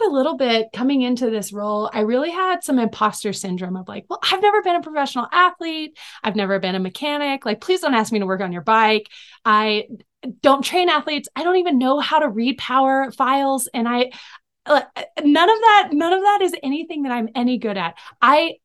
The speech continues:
but I have people on the team who are really good at those things. And I see my role as more of a, of a, a people manager, which is not easy.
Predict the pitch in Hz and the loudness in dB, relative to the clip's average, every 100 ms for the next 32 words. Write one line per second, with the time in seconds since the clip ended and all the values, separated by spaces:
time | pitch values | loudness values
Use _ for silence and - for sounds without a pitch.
0 | _ 240 254 311 349 381 311 320 302 254 | _ -2 4 4 4 0 -4 0 0 0
1 | 220 - 247 196 196 _ - 262 254 208 | -2 -2 -2 -2 -8 _ 0 4 4 4
2 | 185 214 240 262 247 202 202 202 196 190 | 2 4 6 4 2 -2 -4 -6 -8 -10
3 | - 196 202 220 - - - - 233 226 | -8 -8 -8 -12 -14 -20 -20 -6 0 2
4 | 233 247 302 285 247 262 233 220 208 220 | 0 -2 0 2 2 0 -2 -2 -4 -4
5 | 202 208 214 208 196 190 180 180 180 _ | -6 -2 0 0 -2 -4 -4 -4 -8 _
6 | _ - 208 202 - - 214 - 370 294 | _ -8 -6 -6 -8 -6 -6 2 2 4
7 | 202 185 185 190 - - _ _ 427 427 | 0 0 -4 -8 -10 -12 _ _ 4 4
8 | 277 - _ 277 403 415 - _ 269 349 | 2 -2 _ 0 2 0 -6 _ -2 2
9 | 453 220 190 202 | 0 0 -6 -8